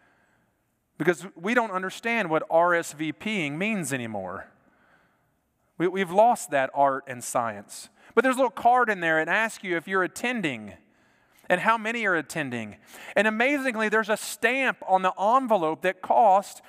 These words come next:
somewhere between forty-two and sixty cents, depending on the size of that envelope. And you say, "Oh, yeah, yeah, I guess we'll go." And you mail that off. And then the day of, the day before, you're like, "Eh,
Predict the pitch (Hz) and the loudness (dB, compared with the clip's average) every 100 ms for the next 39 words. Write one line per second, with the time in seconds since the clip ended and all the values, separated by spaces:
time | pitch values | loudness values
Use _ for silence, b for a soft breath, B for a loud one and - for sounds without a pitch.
0 | B B - 240 247 214 - 214 180 220 | B B -2 0 2 -2 -4 -6 -4 -4
1 | 240 226 - 247 208 - 240 - 190 - | -2 -2 -2 -4 -2 -4 -6 -6 -4 -4
2 | 269 170 - - - - - 233 202 180 | -4 -6 -8 -10 -6 -6 -4 -4 -4 -2
3 | - 220 208 170 151 131 120 113 104 - | 0 0 0 0 0 0 -2 -6 -8 -16
4 | _ _ _ _ _ _ _ _ _ _ | _ _ _ _ _ _ _ _ _ _
5 | _ _ _ _ _ B B 214 233 240 | _ _ _ _ _ B B -4 2 2
6 | 202 208 202 196 175 165 156 151 151 143 | 4 2 2 2 0 -2 0 0 0 -4
7 | - 120 120 101 107 101 110 110 110 104 | -6 -12 -10 -10 -10 -10 -12 -12 -14 -16
8 | - B B B - 139 165 151 151 156 | -20 B B B -10 -4 -2 0 0 2
9 | 143 135 135 135 151 170 185 190 185 170 | 2 2 0 -2 -4 -2 0 0 -2 -6
10 | 151 160 160 151 151 156 147 139 143 143 | 0 0 2 4 4 2 -2 -2 -2 -4
11 | - 147 143 139 135 135 139 143 139 131 | -6 -4 -2 0 0 -2 -8 -8 -6 -4
12 | 110 110 104 | -4 -6 -8